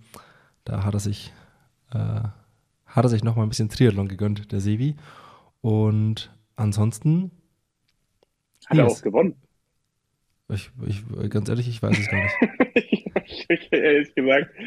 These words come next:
Speaker 2: ich war so in Lati drin, ich, äh, Super League habe ich noch aufgestafft. Sebi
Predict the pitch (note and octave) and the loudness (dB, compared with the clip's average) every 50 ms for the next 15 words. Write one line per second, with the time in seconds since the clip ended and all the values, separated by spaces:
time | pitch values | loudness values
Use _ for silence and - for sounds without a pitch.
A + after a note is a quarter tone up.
0 | A#3+ G3+ - _ - C#3+ C#3 C#3 C3+ D3 C#3+ C#3 C#3 C3+ C3 C3 C#3 D#3+ - D#3 | -12 -14 -12 _ 0 0 0 2 2 0 0 0 0 2 4 4 4 4 0 -4
1 | - - - C3+ C#3+ D3+ D#3+ E3 D#3 - C#3 - _ _ _ - - - A#2 B2 | -6 -4 -4 -2 -4 -4 -4 -6 -10 -10 -10 -12 _ _ _ -14 -10 -6 -4 -2
2 | B2 A#2 B2+ C3+ C3+ C#3+ - - C3 B2+ C#3+ - - C#3 C#3 - C#3 A#2+ - C3+ | -2 -2 -4 -6 -8 -6 2 2 4 4 4 2 2 0 0 2 0 0 0 0
3 | - - - - F3+ - - F3 F#3 - _ _ _ _ - - D#3 E3+ - E3+ | -2 -2 -6 -10 -8 -2 -2 -2 -2 -2 _ _ _ _ -4 -2 -2 -2 -2 -4
4 | E3+ E3+ | -4 -4